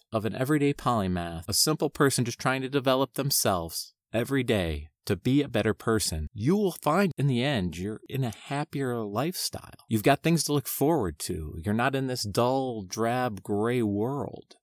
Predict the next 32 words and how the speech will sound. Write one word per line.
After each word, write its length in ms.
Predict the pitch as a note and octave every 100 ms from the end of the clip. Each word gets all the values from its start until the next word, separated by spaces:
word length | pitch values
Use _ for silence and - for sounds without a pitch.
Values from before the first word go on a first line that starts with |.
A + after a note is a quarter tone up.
| _ _
Whether 240 | - A2 G#2
it's 160 | -
sitting 280 | - C3+ B2+
in 100 | B2
an 120 | A#2
office 1000 | A#2 C3 C3 - G2+ E2 D#2 - - - _ _ - _ _ _ _
or 260 | - G#2+
at 100 | G#2
home 520 | F#2 C3 D3 A#2 F#2 F#2
doing 540 | G#2 G#2+ G#2 G2 - - -
house 400 | - B2+ B2+ -
chores 640 | - F#2+ D#2+ D#2+ - G2
or, 260 | D#2+ D#2 - _ _ _ _ _ _ -
you 160 | G#2+
know, 160 | G2 G#2
in 100 | B2+
your 140 | A#2+
car 480 | - - C#3+ A2 F2+
commuting, 760 | - G2 A#2+ B2+ E2+ D2+ C#2 _ _
there's 200 | - G#2+
so 240 | - F3+ F3
much 260 | E3 D3+
more 400 | B2 C#3 D3 D3+
to 80 | B2
look 180 | A2 G#2+
forward 440 | - C#3+ C#3+ A2+
to 160 | - G2+
in 80 | F#2
life 400 | G2+ A2+ A#2+ -
than 160 | F2+
just 220 | F#2+ G#2 -
those, 420 | F#2 E2 D#2+